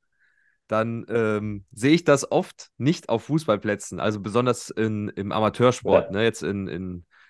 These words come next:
Speaker 1: in Profiklubs wird das wahrscheinlich anders sein, aber das ist so typisch, oder?
Speaker 2: Ja, absolut. Es gibt ja so ein paar, paar Tricks als Trainer, sag ich mal, aber als Trainer musst du es halt dann auch wollen.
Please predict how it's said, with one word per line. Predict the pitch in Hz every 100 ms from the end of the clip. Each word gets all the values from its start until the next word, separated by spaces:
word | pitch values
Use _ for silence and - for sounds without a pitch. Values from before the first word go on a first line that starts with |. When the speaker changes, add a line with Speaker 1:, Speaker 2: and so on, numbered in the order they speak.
| -
Speaker 1:
in | 98
Profiklubs | - 131 127 - 127 - 117
wird | 117
das | 98
wahrscheinlich | 98 107 104 92
anders | 107 123
sein, | 113 110 117
aber | - 95 95 90 - _ _
das | - 113
ist | 117
so | 113 101
typisch, | 165 165 120 95
oder? | 113 156 190 _ _ _
Speaker 2:
Ja, | - 107 98
absolut. | 90 98 101 107 110 - - _ _
Es | -
gibt | 170
ja | 170
so | 127
ein | 110
paar, | 98 107 123 127 - - _
paar | 123 120
Tricks | - - 143 139
als | 107 104
Trainer, | - 113 135 151 147
sag | 123 127
ich | 135
mal, | 117 127 127
aber | 101
als | 98
Trainer | - 104
musst | 101 98
du | 104
es | 104
halt | 104 -
dann | 107
auch | - 113 -
wollen. | 107 127 131 131